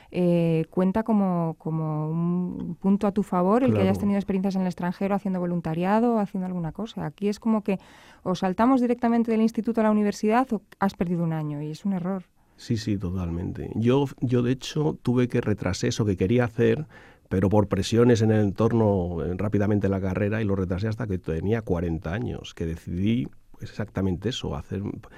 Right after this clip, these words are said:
Speaker 2: parar, a tomarme un año sabático, que tuvieron que ser dos, porque la empresa me dijo, "Son dos o nada",
Speaker 1: Ya.
Speaker 2: lo cual agradezco, porque un año se te pasa rapidísimo.
Speaker 1: <laughs>
Speaker 2: Y entonces me fui a viajar solo, mi mujer me dejó, eh, y todavía seguimos casados.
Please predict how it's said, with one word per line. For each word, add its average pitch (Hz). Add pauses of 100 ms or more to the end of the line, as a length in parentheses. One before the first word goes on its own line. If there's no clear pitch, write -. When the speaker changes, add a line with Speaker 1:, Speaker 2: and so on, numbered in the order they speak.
(220)
Speaker 2:
parar, 123
a 107
tomarme 95
un 104
año 107
sabático, 104
que 92
tuvieron 104
que 107
ser 98
dos, 107
porque 87
la 87
empresa 92
me 95
dijo, 90
"Son 110
dos 107
o 95
nada", 117 (180)
Speaker 1:
Ya. 165 (180)
Speaker 2:
lo 101
cual 110
agradezco, 95
porque 90
un 101
año 107
se 92
te 90
pasa 101
rapidísimo. 98 (460)
Speaker 1:
<laughs> 196
Speaker 2:
Y 101
entonces 127
me 120
fui 117
a 117
viajar 127
solo, 143
mi 127
mujer 101
me 101
dejó, 98 (260)
eh, - (360)
y 101
todavía 95
seguimos 90
casados. 90